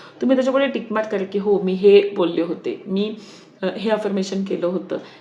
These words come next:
ह्याबद्दल मी मॅनिफेस्ट केलं होतं, मी असं लिहिलं होतं माझ्या जोडीदाराबाबत. आणि त्या सगळ्या गोष्टी तंतोतंत खऱ्या होतील.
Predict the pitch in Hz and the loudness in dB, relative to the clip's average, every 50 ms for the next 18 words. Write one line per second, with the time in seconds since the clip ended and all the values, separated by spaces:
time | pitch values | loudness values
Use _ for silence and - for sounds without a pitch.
0 | - _ - - 202 196 196 208 202 196 214 214 214 220 226 214 202 185 185 185 | -20 _ -10 -4 -4 -2 0 0 0 2 2 0 0 0 -2 0 0 -2 -2 -2
1 | 196 196 196 - - - 180 160 165 175 175 160 - - 123 - - - 185 202 | -2 -4 -4 -4 -6 -4 -4 -2 -2 -4 -4 -4 -6 -8 -10 -10 -8 -6 -4 -2
2 | 196 190 190 - 226 214 208 202 190 202 220 196 - 185 180 160 170 175 175 160 | -2 -2 -2 -2 -2 -2 0 0 0 0 0 0 0 -2 -4 -4 -6 -4 -2 -2
3 | 151 151 156 151 151 156 151 147 143 127 - - - - - - - - - - | -2 -2 -2 -4 -6 -6 -8 -10 -10 -12 -14 -16 -20 -20 -20 -20 -20 -20 -20 -14
4 | - - 233 233 247 262 254 - 208 185 - - 202 214 226 233 226 220 - - | -10 -6 -4 -2 -2 -2 -2 -4 -8 -6 -4 -4 -4 -2 -2 -2 -4 -4 -4 -8
5 | 226 - 214 202 196 196 196 208 208 202 214 202 196 196 190 196 208 208 202 - | -6 -4 -4 -2 -2 -2 -2 -4 -6 -6 -6 -6 -4 -4 -4 -4 -6 -6 -6 -8
6 | - - 190 185 185 185 185 190 196 196 190 - 180 180 - - - 185 190 185 | -8 -8 -8 -6 -4 -6 -6 -6 -8 -8 -10 -10 -12 -12 -12 -10 -8 -6 -6 -4
7 | 190 | -6